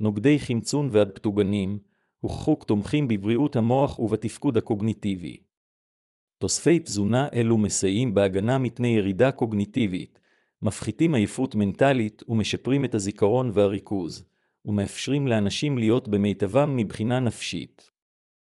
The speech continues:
חיזוק בריאות העצם. ככל שאנו מתבגרים, שמירה על עצמות חזקות ובריאות הופכת חשובה יותר ויותר. תוספי תזונה טבעיים, כגון סידן,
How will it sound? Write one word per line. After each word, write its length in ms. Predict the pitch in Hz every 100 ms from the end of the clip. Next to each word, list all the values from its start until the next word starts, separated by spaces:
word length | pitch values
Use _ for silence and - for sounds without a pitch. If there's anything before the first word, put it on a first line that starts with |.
| _ _ _ -
חיזוק 500 | - 98 131 175 107
בריאות 440 | 101 107 123 120
העצם. 460 | 95 98 - - 62 - _ _ _ _ _ _ _ _ _ _ -
ככל 300 | 98 131 139
שאנו 360 | - 98 104 104
מתבגרים, 760 | 98 95 95 98 104 90 73 - _ _ -
שמירה 440 | - 107 104 135
על 100 | 120
עצמות 400 | 101 107 117 135
חזקות 640 | - 95 92 - 127 - -
ובריאות 500 | 110 104 113 143 139
הופכת 440 | 113 - 143 143
חשובה 540 | - 131 - 98 127 139
יותר 400 | 113 - 101 123
ויותר. 520 | 107 95 - 76 60 - _ _ _ _ _ _ _ _ _ -
תוספי 420 | 95 - 151 160
תזונה 420 | 143 104 113 123
טבעיים, 640 | 120 101 98 90 80 58 58 _ _ _ -
כגון 380 | 110 98 127
סידן, 580 | 123 - 90 92 73 62